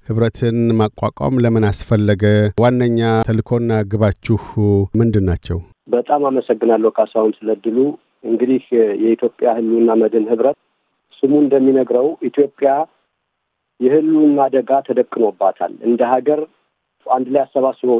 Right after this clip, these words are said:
Speaker 2: አስተሳስረው የቆዩት እሴቶቿ በጣም ጥቃት እየደረሰባቸውና ከ-፣ ከተለያየ አንጻር ጥቃት እየደረሰባቸው ስለሆነ ለህልውና ከፍተኛ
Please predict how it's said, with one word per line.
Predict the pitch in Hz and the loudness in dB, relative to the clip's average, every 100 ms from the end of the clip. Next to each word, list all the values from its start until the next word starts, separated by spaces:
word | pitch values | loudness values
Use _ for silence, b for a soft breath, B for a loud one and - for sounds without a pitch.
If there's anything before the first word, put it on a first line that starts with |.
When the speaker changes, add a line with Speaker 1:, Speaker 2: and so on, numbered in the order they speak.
| - | 0
Speaker 2:
አስተሳስረው | 123 _ 135 143 131 131 | -4 _ -4 -2 -2 -2
የቆዩት | 123 - 131 127 127 - _ _ _ _ _ _ - | -2 0 -2 -2 -6 -10 _ _ _ _ _ _ -12
እሴቶቿ | - 170 - 156 - 147 156 120 | -4 -4 -2 -4 -2 -2 -2 -2
በጣም | 120 - 151 151 160 156 _ _ _ _ _ | -4 -2 0 0 -2 -4 _ _ _ _ _
ጥቃት | - - 151 | -8 -4 -2
እየደረሰባቸውና | - 127 127 123 123 113 123 - 123 127 135 | 0 0 0 -2 -4 -2 -4 -2 0 2 0
ከ-፣ | 156 139 | -2 -8
ከተለያየ | - 113 120 113 117 | -10 -2 0 2 0
አንጻር | 113 117 139 139 139 _ _ _ | 0 0 -2 -2 -8 _ _ _
ጥቃት | - 139 - | -4 -4 -2
እየደረሰባቸው | 135 123 123 110 117 110 - 117 | -2 -2 -4 -4 -4 -4 -4 -4
ስለሆነ | - 131 127 120 127 165 _ _ _ _ _ - | -2 -2 2 2 0 -2 _ _ _ _ _ -6
ለህልውና | 123 139 143 143 143 143 | -2 0 2 2 2 0
ከፍተኛ | 139 - 127 | -2 -4 0